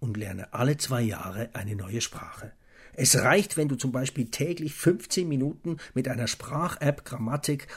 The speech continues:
und Wörter lernst. Du glaubst gar nicht, wie weit du mit täglich fünfzehn Minuten kommst.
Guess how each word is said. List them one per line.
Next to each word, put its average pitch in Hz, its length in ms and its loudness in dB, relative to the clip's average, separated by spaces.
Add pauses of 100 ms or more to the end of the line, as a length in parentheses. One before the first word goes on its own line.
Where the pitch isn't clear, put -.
und 127 220 6
Wörter 101 340 4
lernst. - 520 -14 (360)
Du 143 100 4
glaubst 170 460 8
gar 160 180 4
nicht, 175 220 4
wie 131 180 2
weit 143 260 2
du 180 60 2
mit 143 160 0
täglich 156 360 0
fünfzehn 160 500 2
Minuten 127 400 2
kommst. - 440 -2